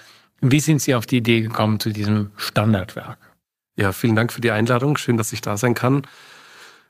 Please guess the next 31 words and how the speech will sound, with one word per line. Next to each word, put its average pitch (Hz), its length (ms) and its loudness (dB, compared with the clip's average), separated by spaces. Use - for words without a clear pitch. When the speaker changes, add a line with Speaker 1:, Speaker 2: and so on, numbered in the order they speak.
Speaker 2:
Ja, 131 200 4
die 135 160 0
Idee, 143 600 2
tatsächlich 147 600 -2
war 127 380 -2
es 135 100 -2
so, - 100 0
dass 143 220 0
wir 139 100 4
uns 135 140 2
sowas 131 220 -2
immer 135 180 2
gewünscht 117 420 2
haben. 98 240 -2
Also 110 140 -6
man 120 180 4
muss 135 220 2
sich 127 120 -6
das 120 120 -10
so 147 160 0
vorstellen, 135 640 -2
ähm, 110 320 -2
es - 120 -8
gibt - 140 -4
natürlich 113 280 2
die - 80 -2
großen 113 400 4
Medizin-Standardbücher, 113 1160 2
die 104 100 0
großen 107 400 2
Bibeln, 117 880 2